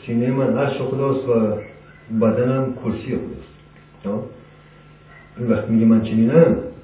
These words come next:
او به عنوان انسان کامل چنینه، یعنی انسان ذاتاً چنینه هست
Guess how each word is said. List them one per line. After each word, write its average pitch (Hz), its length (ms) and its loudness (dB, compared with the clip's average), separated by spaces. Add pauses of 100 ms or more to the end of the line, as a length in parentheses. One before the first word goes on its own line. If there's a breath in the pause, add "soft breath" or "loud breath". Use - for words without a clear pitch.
(360)
او 131 60 -6
به 127 60 -2
عنوان 123 200 2
انسان 113 380 0
کامل 123 240 2
چنینه، 95 460 2
یعنی 123 180 -2
انسان - 260 0
ذاتاً 127 320 2
چنینه 143 540 6 (500)
هست 90 260 -2